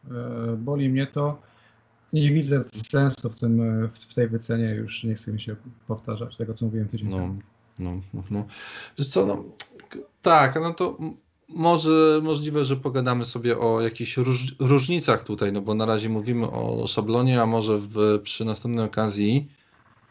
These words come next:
Speaker 2: e, jak wrócę z urlopu za tydzień, to po prostu moglibyśmy sobie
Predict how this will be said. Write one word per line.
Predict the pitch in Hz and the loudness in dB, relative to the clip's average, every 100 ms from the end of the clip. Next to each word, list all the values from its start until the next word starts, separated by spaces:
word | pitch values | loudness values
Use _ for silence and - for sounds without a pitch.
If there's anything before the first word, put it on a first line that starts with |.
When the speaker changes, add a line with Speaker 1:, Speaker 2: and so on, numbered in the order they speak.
| _ _ _ - | _ _ _ -2
Speaker 2:
e, | 104 104 104 104 104 | 2 4 4 4 4
jak | 107 107 | 4 2
wrócę | 120 127 107 | -2 -2 0
z | 104 | 0
urlopu | 107 113 113 - 98 104 104 | 2 2 2 0 -6 -4 -2
za | 104 | -4
tydzień, | 98 98 98 98 | -4 -4 -2 -2
to | 98 | -4
po | 95 | -6
prostu | - 98 - 101 | -10 -10 -6 -4
moglibyśmy | 98 101 95 - | -2 -4 -8 -8
sobie | 98 98 98 | -8 -2 0